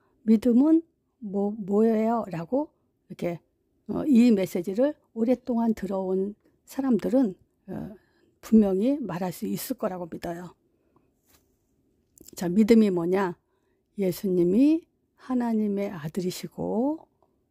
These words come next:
또 십자가에서 우리 죄 문제를 해결하시고 부활하신 분이라는 거. 자, 예수님이 하나님의 아들로 하나님 존재를 확인시켜 줬어요.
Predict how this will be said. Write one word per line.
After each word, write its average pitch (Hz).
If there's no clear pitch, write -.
또 277
십자가에서 226
우리 190
죄 196
문제를 202
해결하시고 233
부활하신 185
분이라는 165
거. 160
자, 165
예수님이 202
하나님의 247
아들로 202
하나님 277
존재를 202
확인시켜 -
줬어요. 160